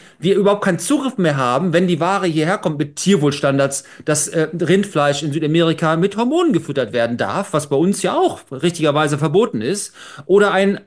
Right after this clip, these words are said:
ähm, Bio-Apfel aus Neuseeland herkommt, ja, ich meine, wo neunzig Prozent Wasser drin sind, und das ist den Menschen vollkommen egal. Und das Problem ist einfach bei uns in der Gesellschaft, mag sein, dass es bei Ihnen in der Schweiz ein bisschen anders ist,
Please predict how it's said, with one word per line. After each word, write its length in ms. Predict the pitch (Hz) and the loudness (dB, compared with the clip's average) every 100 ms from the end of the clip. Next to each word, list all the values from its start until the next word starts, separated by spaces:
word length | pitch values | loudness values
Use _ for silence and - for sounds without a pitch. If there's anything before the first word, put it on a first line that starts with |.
| 175 | 0
ähm, 220 | 175 170 - _ | 2 0 -6 _
Bio-Apfel 840 | 170 202 220 170 196 - 208 202 202 - | 2 4 4 2 -4 -2 2 2 0 -4
aus 200 | 170 175 | -4 -2
Neuseeland 760 | 175 165 202 285 175 117 101 _ | 0 0 2 2 2 -2 -8 _
herkommt, 640 | 117 131 123 - 151 233 | -8 -6 -4 -2 0 0
ja, 340 | 135 135 220 240 - | 0 0 0 -4 -12
ich 100 | - | -4
meine, 260 | 151 180 170 | 0 2 2
wo 80 | 170 | 2
neunzig 340 | 175 220 208 | 2 0 -4
Prozent 380 | 180 175 190 156 | -10 -4 -2 0
Wasser 240 | 226 240 | 0 0
drin 300 | 165 - 107 | -2 -2 -8
sind, 360 | 104 110 170 233 - - - | -6 -4 -4 -4 -10 -20 -4
und 240 | 196 202 - - - | 0 0 -4 -12 -6
das 160 | 170 | -4
ist 160 | 214 - | -4 -2
den 100 | 196 | 0
Menschen 300 | 214 247 226 | 0 -2 -2
vollkommen 340 | 226 233 214 | -2 -2 -2
egal. 320 | 196 208 214 147 | 0 0 0 0
Und 60 | |
das 120 | 147 | -4
Problem 340 | 143 165 190 226 | -2 0 2 2
ist 80 | 185 | 0
einfach 200 | 180 170 | -2 -2
bei 60 | 170 | -2
uns 180 | 202 | -2
in 60 | 196 | -2
der 100 | 180 | -2
Gesellschaft, 560 | 151 170 196 196 180 - | 0 0 0 -2 -4 -8
mag 200 | 160 170 | -4 -2
sein, 180 | 170 165 | 0 0
dass 100 | 165 | 0
es 60 | 139 | -2
bei 120 | 156 | -2
Ihnen 180 | 160 170 | 0 0
in 60 | 156 | 0
der 60 | |
Schweiz 300 | 143 160 156 | -2 -2 -2
ein 20 | |
bisschen 200 | 151 143 | -4 -4
anders 240 | 139 196 151 | -2 -2 -2
ist, 200 | 175 | -4